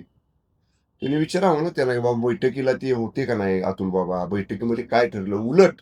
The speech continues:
मग मी माननीय शिवेंद्रराजेंना असं म्हणेन की अतुल बाबा म्हटले होते की "शिवेंद्रराजे भोसले साहेबांची आणि जयकुमार गोरे भाऊंची मी तारीख घेतो, मी वेळ घेतो, मी बैठक अरेंज करतो, आपण पुन्हा बैठक घेऊ."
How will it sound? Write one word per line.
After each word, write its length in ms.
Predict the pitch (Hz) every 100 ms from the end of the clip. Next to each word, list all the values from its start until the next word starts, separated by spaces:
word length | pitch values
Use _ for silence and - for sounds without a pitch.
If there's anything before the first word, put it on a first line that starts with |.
| _ _ _ _ _ _
मग 60 | 110
मी 140 | 135
माननीय 320 | 165 147 143
शिवेंद्रराजेंना 760 | 143 131 131 131 120 117 113 113
असं 200 | 104 104
म्हणेन 280 | 98 98 131
की 120 | 127
अतुल 300 | 123 98 139
बाबा 240 | 139 123 113
म्हटले 280 | 101 95
होते 340 | 98 95 120 156
की 180 | - 113
"शिवेंद्रराजे 680 | 107 120 139 135 120 101
भोसले 300 | 101 95 95
साहेबांची 600 | 92 92 87 90 95 143 - _ _ _ _ _ -
आणि 440 | 104 131 - - _ _ _ _ -
जयकुमार 420 | 120 156 135 120
गोरे 260 | 110 110 107
भाऊंची 360 | 98 95 92 147
मी 120 | -
तारीख 220 | 151 117 110
घेतो, 460 | 98 95 120 185 _ _
मी 120 | 107 165
वेळ 260 | 139 123
घेतो, 440 | 107 95 127 160 _ -
मी 140 | 113
बैठक 380 | 180 147 104 120
अरेंज 260 | 113 107 101
करतो, 460 | 107 95 - 156 _ _
आपण 240 | - - 160
पुन्हा 300 | 202 233 196
बैठक 340 | 156 - 135
घेऊ." 120 | 135